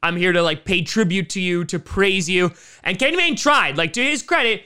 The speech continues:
he did try. Like, he was just like, "Oh, like, you know, let's, let's try to get some answers out of him." And we were given at least a little bit of an inside look into what Rodgers was thinking.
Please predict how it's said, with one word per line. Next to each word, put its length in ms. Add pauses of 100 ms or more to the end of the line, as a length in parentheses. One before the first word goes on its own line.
he 140
did 300
try. 440
Like, 200
he 80
was 100
just 160
like, 180
"Oh, 400
like, 220
you 60
know, 80
let's, 200
let's 200
try 180
to 80
get 160
some 240
answers 340
out 200
of 40
him." 180 (400)
And 280
we 260
were 320
given 480
at 160
least 340
a 80
little 600
bit 160
of 100
an 80
inside 560
look 220
into 260
what 260
Rodgers 460
was 140
thinking. 420